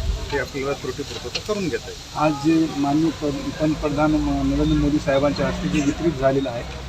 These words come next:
Speaker 2: जर एखाद्याची केवायसी नसेल, तर त्याला नंतर पुन्हा भेटू शकते का हा लाभ?
Speaker 1: केवायसी केल्यानंतर ज्यांचे हप्ते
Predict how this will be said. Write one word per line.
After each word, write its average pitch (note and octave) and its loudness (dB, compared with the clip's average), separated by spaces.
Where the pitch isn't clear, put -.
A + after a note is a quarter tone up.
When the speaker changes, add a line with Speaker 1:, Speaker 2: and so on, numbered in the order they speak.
Speaker 2:
जर F#3+ 6
एखाद्याची F3+ 0
केवायसी F3 0
नसेल, E3 0
तर F#3 2
त्याला F3 2
नंतर E3+ 0
पुन्हा E3 0
भेटू E3 -2
शकते C#3+ -6
का C3 -4
हा C#3 2
लाभ? C3+ 0
Speaker 1:
केवायसी D#3+ 2
केल्यानंतर E3 0
ज्यांचे F#3 -2
हप्ते E3+ -2